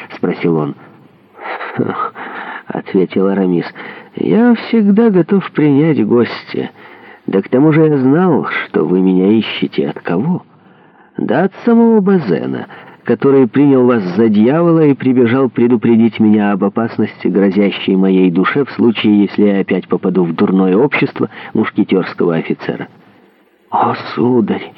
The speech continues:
умоляюще промолвил Базен, сложив руки. «Пожалуйста, без лицемерия. Вы знаете, я этого не люблю.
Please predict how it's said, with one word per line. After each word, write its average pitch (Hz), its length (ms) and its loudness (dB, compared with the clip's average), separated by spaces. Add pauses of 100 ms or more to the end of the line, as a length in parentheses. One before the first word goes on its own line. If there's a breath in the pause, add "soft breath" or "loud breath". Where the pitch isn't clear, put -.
(380 loud breath)
умоляюще 107 680 2
промолвил 113 680 2
Базен, 107 420 0
сложив 113 500 0
руки. 110 380 0 (560 loud breath)
«Пожалуйста, 117 480 0
без 113 180 2
лицемерия. 90 760 0 (440 loud breath)
Вы 135 180 2
знаете, 120 520 2
я 107 120 2
этого 101 300 0
не 95 120 2
люблю. 85 380 0